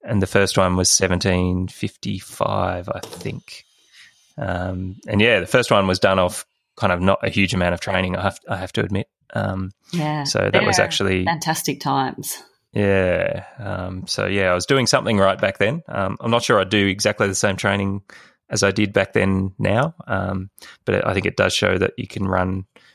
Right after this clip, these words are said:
Speaker 1: pretty well off. And at that stage, I'd, I sort of come off an injury, had two or three weeks off, done six weeks of jogging around, trying to get my new running technique sorted out,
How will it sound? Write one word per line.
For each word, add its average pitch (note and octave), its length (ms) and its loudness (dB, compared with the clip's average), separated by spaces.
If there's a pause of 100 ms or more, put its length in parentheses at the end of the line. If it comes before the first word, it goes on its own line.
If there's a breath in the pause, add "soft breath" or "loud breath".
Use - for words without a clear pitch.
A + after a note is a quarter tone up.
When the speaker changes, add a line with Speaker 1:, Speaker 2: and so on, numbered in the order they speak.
(140 soft breath)
Speaker 1:
pretty F2+ 240 -4
well F2+ 440 4
off. - 500 -2 (180)
And G#2+ 80 -4
at A2 60 0
that G2 140 0
stage, F2+ 300 0
I'd, F#2 260 0
I - 40 -12
sort - 160 -4
of - 80 -8
come - 160 -4
off F#2 140 -4
an F#2 80 -4
injury, F#2 580 0 (420 loud breath)
had G2 260 -4
two G#2 160 2
or F#2 60 2
three F#2+ 220 2
weeks F2+ 320 0
off, F2+ 480 -2 (320)
done F2+ 220 0
six - 300 0
weeks F#2 220 -2
of F2+ 100 -2
jogging F2+ 380 2
around, F#2 520 0
trying F#2+ 240 -2
to F2+ 80 -4
get - 220 -6
my G2 100 0
new F#2 260 2
running F#2+ 260 0
technique - 500 -4
sorted G2 400 0
out, G2+ 280 0